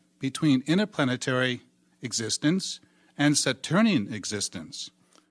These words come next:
And it's mind-boggling, so stay with us. If you feel faint, let us know. We'll catch you before you fall.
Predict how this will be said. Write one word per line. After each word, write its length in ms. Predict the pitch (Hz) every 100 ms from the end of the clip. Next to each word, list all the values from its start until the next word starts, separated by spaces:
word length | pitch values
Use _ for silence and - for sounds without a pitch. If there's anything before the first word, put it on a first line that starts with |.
| _ _ -
And 100 | 147
it's 120 | -
mind-boggling, 880 | 180 190 202 170 170 175 196 214 165 _ _ _
so 160 | - 120
stay 240 | - 160
with 240 | 156 143 147
us. 300 | 180 - - _ _ _ _ _ _ _ _ -
If 100 | 127
you 80 | 135
feel 220 | 143 151
faint, 520 | - 165 175 214 - - - _ -
let 120 | 123
us 160 | 147 -
know. 300 | 160 113 - _ _ _ _ -
We'll 80 |
catch 320 | 107 151 143 -
you 60 |
before 340 | 139 135 - 139
you 80 |
fall. 320 | 143 - -